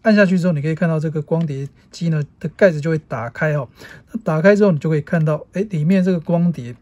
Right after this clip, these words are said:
哦，那不过它只附了一片这样透明的哦。如果你要想要重现它的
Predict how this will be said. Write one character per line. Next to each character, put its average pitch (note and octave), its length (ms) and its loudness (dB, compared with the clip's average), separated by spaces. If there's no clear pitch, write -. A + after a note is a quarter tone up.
哦， B2 180 -10
那 E3+ 80 -2
不 F#3 100 -4
过 G3+ 100 6
它 F#3+ 160 6
只 D3 160 -4
附 F3 180 -4
了 D#3 60 2
一 D#3 60 0
片 D3+ 240 -2
这 D#3+ 60 0
样 D#3 120 0
透 F3 140 -2
明 B2 120 -10
的 B2+ 60 -10
哦。 A#2+ 140 -8
如 G3 80 0
果 G#3 100 6
你 E3 100 4
要 F#3 120 6
想 D#3 180 -2
要 D#3+ 240 0
重 D3 320 -4
现 F3 300 2
它 D#3+ 220 0
的 C#3 340 -4